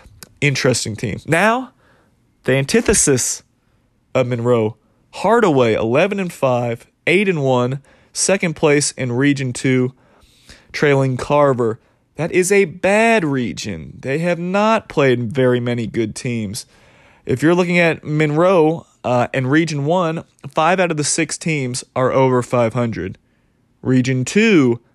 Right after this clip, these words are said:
three out of the nine teams are over five hundred. So it is a bad region, and I don't like, I got people jumping in the D Ms on Instagram and Twitter saying I'm hating on Hardaway.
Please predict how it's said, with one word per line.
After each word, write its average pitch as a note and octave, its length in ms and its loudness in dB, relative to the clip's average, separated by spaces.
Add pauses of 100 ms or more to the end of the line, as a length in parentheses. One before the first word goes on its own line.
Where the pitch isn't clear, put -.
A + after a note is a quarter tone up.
three G3 460 2
out E3 140 2
of C#3 100 2
the B2+ 80 0
nine C3 340 -2
teams B2 320 -6
are A#2+ 80 -4
over A#2+ 240 -2
five A2+ 300 -4
hundred. A2 320 -6
So A#2 180 -4
it D3+ 260 -2
is G3 300 2
a D#3+ 160 0
bad D3 540 -2
region, C3 680 -4
and A2 140 -6
I C3+ 80 -6
don't D3+ 300 -10
like, F3+ 360 -2
I D3 120 2
got D#3 240 0
people F#3+ 320 2
jumping E3+ 440 -4
in F3+ 120 -4
the E3+ 80 -4
D E3+ 260 -4
Ms F#3 460 -2 (960)
on D#3 160 2
Instagram D3 800 2
and B2+ 140 -4
Twitter F#3 580 4
saying C#3 320 -6
I'm C3+ 120 -6
hating F#3 480 0
on E3 160 0
Hardaway. F3 640 0